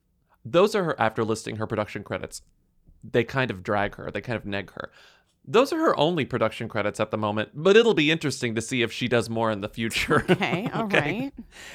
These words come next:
Speaker 1: And then ten, she loves uplifting other women.
Speaker 2: Who doesn't?
Speaker 1: The entertainment industry is one of the many places where it can be especially difficult for women.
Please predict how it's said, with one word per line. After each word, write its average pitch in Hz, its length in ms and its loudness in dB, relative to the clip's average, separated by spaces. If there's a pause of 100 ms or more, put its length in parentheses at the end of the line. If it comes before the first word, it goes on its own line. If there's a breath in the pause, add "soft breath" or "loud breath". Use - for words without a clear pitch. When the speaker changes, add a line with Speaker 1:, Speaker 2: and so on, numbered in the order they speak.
Speaker 1:
And 143 220 0
then 131 160 2
ten, 151 520 0 (180 soft breath)
she 143 240 -4
loves 147 360 4
uplifting 127 480 0
other 107 200 -2
women. 107 320 -2
Speaker 2:
Who 180 40 -4
doesn't? 120 380 -8
Speaker 1:
The 175 160 2
entertainment 202 460 -2
industry 147 320 -2
is 123 100 0
one 123 160 -2
of 107 80 -4
the 127 80 0
many 139 340 0
places 113 540 -4
where 113 80 0
it 110 80 -6
can 120 80 -8
be 110 140 -2
especially 117 500 -4
difficult 110 420 -6
for 113 80 -4
women. 101 360 -4